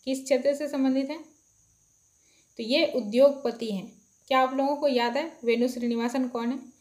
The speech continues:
ये टीवीएस मोटर के चेयरमैन हैं। नेक्स्ट है, निम्नलिखित में से कौन पद्म भूषण टू थाउजेंड ट्वेंटी का विजेता नहीं है? तो पद्म भूषण इनमें से किनको नहीं दिया गया है? ये नहीं दिया गया है मैरी कॉम को।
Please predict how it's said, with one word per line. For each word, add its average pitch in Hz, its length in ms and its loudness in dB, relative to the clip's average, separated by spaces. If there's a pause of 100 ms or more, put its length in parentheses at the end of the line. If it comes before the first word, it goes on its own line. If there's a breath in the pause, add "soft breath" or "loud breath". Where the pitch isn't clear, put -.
(260 loud breath)
ये 269 180 6
टीवीएस 262 460 2
मोटर 226 260 -4
के 247 220 -6
चेयरमैन 196 580 -4
हैं। 190 280 -16 (920 soft breath)
नेक्स्ट 269 340 0
है, 330 340 -4
निम्नलिखित 269 560 2
में 294 100 2
से 302 140 -2
कौन 254 380 -2 (100)
पद्म 262 280 2
भूषण 269 260 0
टू 262 80 -2
थाउजेंड 240 240 0
ट्वेंटी 233 320 -2
का 262 440 -6 (200)
विजेता 226 460 -2
नहीं 247 440 2
है? 196 200 -8 (120)
तो 226 60 -14
पद्म 254 460 -2
भूषण 233 460 -2
इनमें 240 280 0
से 262 120 -6
किनको 247 340 -2
नहीं 240 320 0
दिया 247 200 0
गया 254 140 -2
है? 294 120 -12 (1080)
ये 226 100 -2
नहीं 240 240 0
दिया 247 140 2
गया 247 160 0
है 302 160 -2
मैरी 226 260 -2
कॉम 202 340 -2
को। 170 200 -8